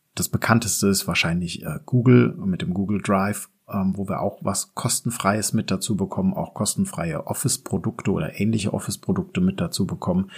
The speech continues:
Und, ähm, ja, das Ganze gibt es auch von Microsoft, ähm, nämlich Microsoft dreihundertfünfundsechzig, die es dem privaten, mit einem privaten Account über office punkt com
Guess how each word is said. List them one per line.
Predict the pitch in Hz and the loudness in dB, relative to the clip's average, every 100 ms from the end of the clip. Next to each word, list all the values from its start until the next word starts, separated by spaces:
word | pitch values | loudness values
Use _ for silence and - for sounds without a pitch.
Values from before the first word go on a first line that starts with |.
| - - - - _ _ | -18 -16 -18 -20 _ _
Und, | 107 98 98 92 95 | 2 4 4 2 0
ähm, | 90 90 90 _ _ | -4 -4 -6 _ _
ja, | 202 | 4
das | 107 - | 4 4
Ganze | 120 131 | 4 4
gibt | 143 - | 2 0
es | - | 0
auch | - - | 0 0
von | 113 | 2
Microsoft, | 123 175 - - 104 117 - - | 4 2 0 0 2 0 -4 -4
ähm, | 107 101 101 | 0 2 2
nämlich | 110 110 | 0 0
Microsoft | 95 101 - - 98 - | 0 0 -2 -4 -4 -2
dreihundertfünfundsechzig, | 92 - 110 107 104 98 - 101 - - | -4 0 0 2 0 -2 -2 -2 -4 -2
die | 98 | 0
es | - | 2
dem | 95 | 0
privaten, | - 90 113 151 - 170 | 0 -4 -2 -6 -6 -6
mit | - | -4
einem | 190 | -4
privaten | - 95 82 92 - | -2 -2 0 -2 -2
Account | - - 101 113 | -2 0 0 0
über | 110 - | -2 -2
office | - - | -4 -4
punkt | - - - | -4 -6 -4
com | - 113 151 | 2 4 2